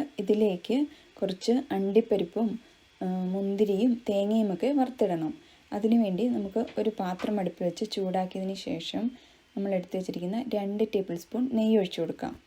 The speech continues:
നെയ്യ് ചൂടായി വരുമ്പോൾ നമുക്ക് അതിലേക്ക് തേങ്ങാക്കൊത്തിട്ട് കൊടുക്കാം. തേങ്ങാക്കൊത്തൊന്ന് മൂത്ത് വരുമ്പോൾ അതിലേക്ക് അണ്ടിപ്പരിപ്പ് ഇട്ട് കൊടുക്കാം. അണ്ടിപ്പരിപ്പ് മൂത്ത് വന്നതിന് ശേഷം മുന്തിരി ഇട്ട് കൊടുക്കാം.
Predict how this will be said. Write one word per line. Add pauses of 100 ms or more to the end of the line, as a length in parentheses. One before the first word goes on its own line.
(180)
നെയ്യ്
ചൂടായി
വരുമ്പോൾ (360)
നമുക്ക് (180)
അതിലേക്ക് (120)
തേങ്ങാക്കൊത്തിട്ട്
കൊടുക്കാം. (400)
തേങ്ങാക്കൊത്തൊന്ന്
മൂത്ത്
വരുമ്പോൾ (120)
അതിലേക്ക് (120)
അണ്ടിപ്പരിപ്പ്
ഇട്ട്
കൊടുക്കാം. (400)
അണ്ടിപ്പരിപ്പ്
മൂത്ത്
വന്നതിന്
ശേഷം (400)
മുന്തിരി
ഇട്ട്
കൊടുക്കാം.